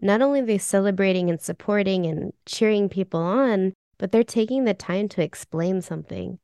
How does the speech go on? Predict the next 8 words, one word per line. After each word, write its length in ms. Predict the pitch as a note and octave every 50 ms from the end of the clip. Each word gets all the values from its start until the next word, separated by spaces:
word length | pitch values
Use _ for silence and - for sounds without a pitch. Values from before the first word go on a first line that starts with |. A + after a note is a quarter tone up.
| _ _ -
that's 540 | E3+ E3+ E3 E3 E3 E3 E3 D#3+ D#3+ - - _ _ -
hard 420 | - - - F#3 F#3+ F#3+ G3 F#3 -
to 120 | - F#3
understand. 840 | F3 F#3 F#3 F3 E3+ - - - E3+ E3 E3+ - F3 - F#3+ F#3+ - - _ -
And 120 | F#3 G3 F#3+
instead 380 | G3+ G3+ - - - A3 A3
of, 240 | B3 B3 A3 - -
like, 380 | F3 D#3+ D#3+ D#3+ E3 - -